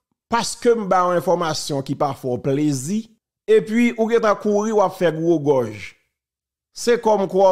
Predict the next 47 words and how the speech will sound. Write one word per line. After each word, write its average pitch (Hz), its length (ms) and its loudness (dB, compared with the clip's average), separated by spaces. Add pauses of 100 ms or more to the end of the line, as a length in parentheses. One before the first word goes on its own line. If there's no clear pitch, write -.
menm 226 320 0
ou 190 100 -6
se - 140 -6
yon 208 160 0
nèg 165 180 0
ki 160 140 -8
telman 180 400 2
klin 147 260 -2
nan 135 140 0
Larepiblik, 180 640 -2 (480)
epi 196 240 2
moun 214 260 2
pa 185 160 2
janm 156 220 2
konn 165 240 4
ou, 120 240 0
oubyen 165 180 4
ou 156 80 2
pa 151 140 0
konn 160 220 0
kiyès 175 360 0
ou 160 140 0
ye. 135 160 -4 (540)
Ah, 123 100 -8
ah. - 180 -18 (220)
E 156 160 0
ben 113 80 -2
bon, 120 160 -4
kiyès 143 240 -2
ki 135 160 -4
pa 127 80 -4
sonje 135 400 -2
sa? - 140 -4 (420)
Gwo 359 160 4 (160)
jounen, 226 380 4
ou 220 100 4
nèg 214 100 2
la 196 140 4
nan 185 80 0
pakin 175 380 0
palman 147 320 2
la 131 100 0
pri 147 220 -8
ta 123 160 -2
yon 131 100 -2
moun, 123 240 -4
wi. 285 80 -4